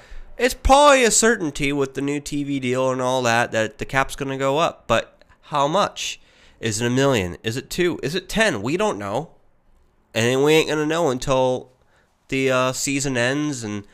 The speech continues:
the cup's handed out, and after that, then, and only then would we know. But until then, we won't.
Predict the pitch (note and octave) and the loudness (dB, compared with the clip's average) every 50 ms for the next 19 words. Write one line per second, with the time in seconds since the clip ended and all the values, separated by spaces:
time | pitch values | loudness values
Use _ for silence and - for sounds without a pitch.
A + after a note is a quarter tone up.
0 | _ _ _ _ - - - C#3+ C#3+ - - - - D#3 C3+ C3 C3+ C3 C3 A#2+ | _ _ _ _ -16 -6 -2 -2 0 2 2 2 4 2 2 0 0 0 2 4
1 | B2 C3+ C#3+ D3+ D3 C3+ A2 G2 F#2+ F#2 E2+ G#2+ A#2+ B2 - - B2 C3 C3+ C3+ | 4 4 4 4 2 0 -2 -4 -6 -4 -2 -2 -2 -2 -2 -2 0 2 2 2
2 | - - C3 D#3 F3+ G#3 G#3 F3+ C#3+ A2+ F#2+ F2+ - - - - _ _ _ _ | 2 0 2 4 6 6 6 4 2 -2 -4 -6 -12 -20 -20 -20 _ _ _ _
3 | _ _ _ _ _ - C#3+ D3 D3+ D3+ D#3 D#3 D3+ D3+ D#3 D#3 D3+ C#3 B2 A#2 | _ _ _ _ _ 2 4 6 6 6 6 6 6 6 6 4 4 4 2 0
4 | A#2 A#2 A2+ A#2+ A2+ G#2+ G#2+ G2+ F#2 E2+ F2 F2 - F#2+ - - B2 B2 A#2+ A#2+ | 0 0 0 0 0 0 0 -2 -2 -4 -6 -4 -4 -4 -2 -2 -4 -4 -4 -4
5 | A#2+ - D3 C#3+ C#3+ D3 C#3+ D3 D3 D3+ D#3 D#3 D#3+ D#3+ E3+ F3 D3 A#2+ - | -2 -2 0 2 2 0 0 0 0 0 0 -2 0 2 2 2 2 0 -4